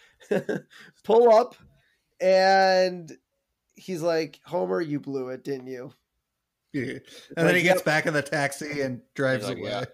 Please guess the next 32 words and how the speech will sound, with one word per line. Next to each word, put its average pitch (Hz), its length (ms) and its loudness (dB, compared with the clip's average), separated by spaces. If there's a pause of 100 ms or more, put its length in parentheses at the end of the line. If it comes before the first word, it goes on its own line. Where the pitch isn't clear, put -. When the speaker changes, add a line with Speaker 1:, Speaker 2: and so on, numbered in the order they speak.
(160)
Speaker 3:
I'll 110 140 -8
explain 113 340 -8
on 107 100 -8
the 107 60 -8
ride 104 180 -4
home." 90 300 -12 (720)
Speaker 1:
Yep. 180 500 0 (640)
So 202 540 0
I 202 100 2
like 247 240 0
how, - 200 -4
what, 269 200 0
so 262 120 2
what 370 180 0
did 370 100 0
Grandpa 277 380 0
do? 160 200 -4
Did 202 160 -10
he 226 180 -8
fly? 226 720 -2 (160)
Just 202 200 -6
take 214 160 0
a 214 120 -4
cab 180 360 0
from 190 180 -8 (240)
Speaker 3:
I 202 100 2
thi-, 233 160 -8
Speaker 1:
Springfield? 247 100 -6
Speaker 3:
I 247 100 4 (100)
think - 220 0
so. 196 200 0
Every, 131 240 -2